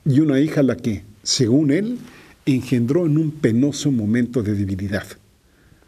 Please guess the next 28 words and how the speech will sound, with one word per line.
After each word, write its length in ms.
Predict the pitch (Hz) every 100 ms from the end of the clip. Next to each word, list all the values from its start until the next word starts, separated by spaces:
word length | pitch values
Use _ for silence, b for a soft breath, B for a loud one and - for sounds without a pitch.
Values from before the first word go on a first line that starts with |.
| b b _
Para 180 | 139 120
Bolsonaro, 580 | 120 117 131 139 180 214 B B B B B
el 180 | - 123
ejército 540 | 117 170 156 165 151 123
va 160 | 165
a 20 |
ejercer 420 | 170 139 - 151 143
el 80 |
poder 280 | 139 123 127
nuevamente 640 | 127 156 165 123 143 139 147
como 280 | 139 117
símbolo 400 | 104 143 139 131
de 80 | 110
jerarquía, 640 | - 104 101 104 139 143 139 B B B -
eficacia 560 | 104 123 147 135 -
y 20 | 143
patriotismo, 800 | 120 110 87 143 135 160 185 B B B -
con 160 | 117
mano 240 | 135 185 135
dura 300 | 135 170 - - -
con 160 | 135
la 100 | 117
que 120 | 120
se 160 | 120 135
restablecerá 680 | 117 110 123 110 - 123 147
el 120 | 147
antiguo 340 | 113 120 143 139
matrimonio 640 | 110 107 110 139 139 135